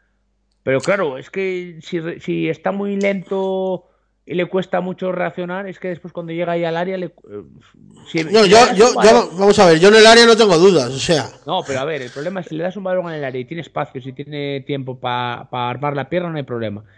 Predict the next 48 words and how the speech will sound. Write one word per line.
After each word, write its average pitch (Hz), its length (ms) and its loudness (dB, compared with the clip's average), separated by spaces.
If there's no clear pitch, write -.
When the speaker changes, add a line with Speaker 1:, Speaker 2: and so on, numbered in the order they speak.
Speaker 1:
El - 80 -12
problema 175 260 0
es - 80 -10
cuando 180 220 -2
recibe 175 280 -4
el 180 40 -4
balón 165 280 -4
al 151 120 -8
pico 180 220 -8
del 180 60 -2
área 202 140 -2
y 175 60 -8
tiene 170 220 -14
que 160 340 -4
o, 147 420 -6
o 151 100 -6
tirar 170 180 -6
un 196 80 -6
poco 180 180 -6
para 160 180 -2
adelante 208 280 -4
o 170 100 -2
pasar 202 460 -6
o 147 380 -8
se 143 140 -8
le 131 100 -4
ve 160 120 -4
muy 185 160 -4
lento, 156 360 -8
muy, 143 540 -12
muy 143 220 -6
bajo. - 480 -8
Speaker 2:
Sí. 117 160 -16
No 190 120 6
sé, 165 240 4
yo, 165 120 6
es 185 260 4
al 208 140 6
que 180 80 2
hay 170 80 2
que 165 60 4
recuperar 131 420 0
al 113 60 -8
final, 123 320 -10
o 92 80 -16
sea, - 180 -16
luego 135 200 -12
ya 147 360 -2